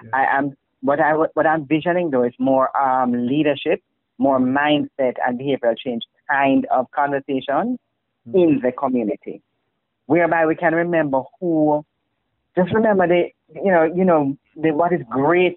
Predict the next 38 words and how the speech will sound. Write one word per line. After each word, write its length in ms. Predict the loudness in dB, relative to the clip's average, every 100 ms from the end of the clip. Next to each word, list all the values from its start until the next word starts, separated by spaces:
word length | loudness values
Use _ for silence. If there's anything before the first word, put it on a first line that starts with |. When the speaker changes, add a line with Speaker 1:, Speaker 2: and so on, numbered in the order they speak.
| -4
Speaker 2:
about 420 | -6 -2 0 0 -2 -6
who 80 | -2
we 180 | 2
are 340 | 2 4 2 0
as 60 | 0
Jamaicans, 520 | -2 -2 -4 -10 -10 _ _ _ _ _ _ _ -6
and 340 | -2 0 2 0 -2 _ _ _ _ -16 -2
get 200 | 0 0 -2
in 120 | -4 -2
touch 220 | -4 -4
with 100 | -2
that 140 | 0 0
again. 360 | -2 -4 -6 -12 _ _ -2
You 120 | 0
know, 100 | 2
I 200 | 2 0
live 200 | 0 2
in 120 | 0
Irish 360 | 0 2 2 0 -2
Town, 260 | -2 -2 -6
and 280 | -2 0 0 -2 _ _ _ _ _ _ -4
I 160 | 0 0
have, 340 | 0 -2 -2
um, 400 | 0 0 0 -2 0
I 80 | 0
will 100 | 2
go 140 | 0
up 80 | -2
to 80 | -2
the, 180 | 0 -2 _ _ _ -2
go 160 | 0
up 120 | 0 -2
to 60 |
the, 220 | 0 2 2
um, 440 | 0 0 -2 -4 -8 -2
town 240 | 0 0
center, 340 | -2 -4 -8 -10 _ _ -20 -20 -6
and 440 | -2 -2 0 -4